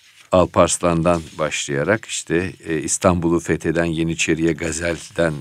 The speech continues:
e, devam ederek bir tarih ve vatan, e, konusunda bir, e, ne diyelim, bir tefekkür, e, geliştiriyorsunuz. E, Yahya Kemal'de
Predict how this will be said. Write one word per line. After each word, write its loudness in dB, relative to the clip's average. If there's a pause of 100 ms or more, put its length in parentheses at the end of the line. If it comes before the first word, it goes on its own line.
(120)
e, -8
devam -4
ederek -4 (720)
bir 0
tarih 6
ve 6
vatan, 4 (460)
e, -6 (1040)
konusunda 2
bir, -2 (180)
e, -12 (920)
ne 0
diyelim, 2
bir 4
tefekkür, 2 (140)
e, -2
geliştiriyorsunuz. -6 (920)
E, 8 (520)
Yahya 4
Kemal'de 4